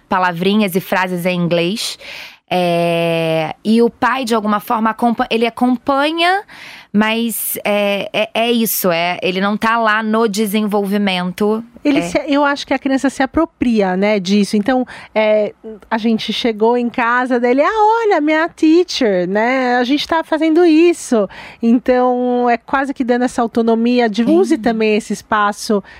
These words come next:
Speaker 2: sem
Speaker 1: Sim.
Speaker 2: os seus pais.
Speaker 1: E uma segurança,
Speaker 2: Hum.
Speaker 1: né? Porque ele, de alguma forma, e eu acho que também isso é uma coisa mágica da educação domiciliar. Você tá no ambiente dele, então aquela, a, a, aquela insegurança que aquela criança poderia estar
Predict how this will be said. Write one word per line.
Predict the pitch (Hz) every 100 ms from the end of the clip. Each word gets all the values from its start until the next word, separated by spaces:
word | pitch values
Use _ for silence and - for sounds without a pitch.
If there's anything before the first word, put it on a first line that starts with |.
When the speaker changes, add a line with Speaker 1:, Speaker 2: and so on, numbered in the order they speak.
| -
Speaker 2:
sem | - 294
Speaker 1:
Sim. | 285
Speaker 2:
os | 196
seus | 202 -
pais. | 254 233 185 170 - - _ -
Speaker 1:
E | 190 196 202
uma | 190 190
segurança, | - 208 208 233 180 151 - 147 147 -
Speaker 2:
Hum. | 185
Speaker 1:
né? | 165 165 185 -
Porque | 185 - -
ele, | 175 180 185 196 208
de | 196
alguma | 185 185
forma, | 175 185 185 208 214 202 -
e | 190 185
eu | - 180
acho | 185 -
que |
também | - 185 185 180
isso | -
é | 180
uma | 185
coisa | 185 180
mágica | 190 175 170 165 175
da | 170
educação | 165 170 175 180
domiciliar. | 170 - 208 165
Você | 147 -
tá | 165 208 226
no | 233
ambiente | 220 196 185 -
dele, | 185 185 175 147
então | 156 180 180 190 - - - - - _ -
aquela, | 175 - 214 220 - - - - -
a, | - -
a, | 180 -
aquela | 175 - 226 233
insegurança | - 320 - 311 247 226 190 -
que | 185 180
aquela | 175 175
criança | 180 175 175
poderia | 185 180 180 185
estar | 175 - 180 170 151